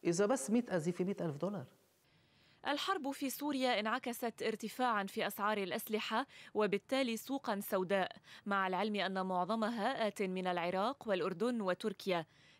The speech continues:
Speaker 2: لكن لا مشكلة، فالتمويل موجود ويغطي كل الأصناف والأحجام، إضافة إلى أجرة المسلحين.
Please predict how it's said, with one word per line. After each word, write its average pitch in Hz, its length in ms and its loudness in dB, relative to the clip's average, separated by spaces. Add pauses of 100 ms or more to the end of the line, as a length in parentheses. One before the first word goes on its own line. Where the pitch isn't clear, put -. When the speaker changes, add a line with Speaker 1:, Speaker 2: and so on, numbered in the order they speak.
Speaker 2:
لكن 208 440 0 (220)
لا 330 200 2
مشكلة، 220 520 0 (240)
فالتمويل 214 600 0
موجود 185 540 0 (280)
ويغطي 208 500 2
كل 294 320 0
الأصناف 226 580 0
والأحجام، 233 720 0 (280)
إضافة 220 520 0
إلى 190 320 -2
أجرة 254 420 -2
المسلحين. 170 840 -4